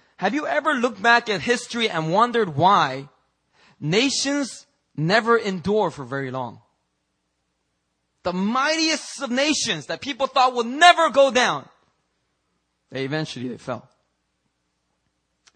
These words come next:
Why have there been so many kingdoms that have risen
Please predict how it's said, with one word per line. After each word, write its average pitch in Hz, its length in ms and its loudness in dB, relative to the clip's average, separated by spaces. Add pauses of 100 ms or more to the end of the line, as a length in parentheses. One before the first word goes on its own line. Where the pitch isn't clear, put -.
(460)
Why 214 400 -2
have 202 260 0
there 190 160 -2
been 160 460 -2
so 202 360 -6
many 202 240 -4
kingdoms 135 760 -8
that 120 100 -10
have 120 180 -10
risen 151 600 -8